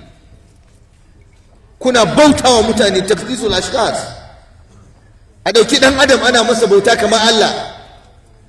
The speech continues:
Kun rusa tauhidi.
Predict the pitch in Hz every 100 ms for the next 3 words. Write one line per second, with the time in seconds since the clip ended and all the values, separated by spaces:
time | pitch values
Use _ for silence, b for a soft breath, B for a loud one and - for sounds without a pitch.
0 | - - - - _ - - _ - -
1 | _ _ _ _ _ _ _ _ - _
2 | - 254 277 320 302 202 208 220 220 175